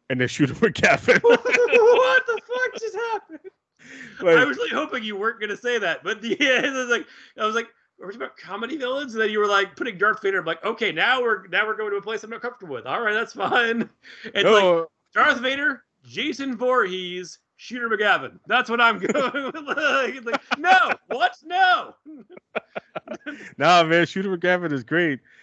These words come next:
Speaker 1: Um,
Speaker 2: I'm not disputing that Shooter McGavin's great. I'm just saying, you're like, "There's three great villains in all of cinema.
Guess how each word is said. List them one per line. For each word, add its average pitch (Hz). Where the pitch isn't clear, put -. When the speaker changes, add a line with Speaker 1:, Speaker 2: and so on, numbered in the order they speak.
Speaker 1:
Um, 143
Speaker 2:
I'm 110
not 381
disputing 330
that 247
Shooter 262
McGavin's 220
great. 233
I'm 208
just 247
saying, 226
you're 214
like, 233
"There's 240
three 302
great 269
villains 233
in 220
all 226
of 214
cinema. 208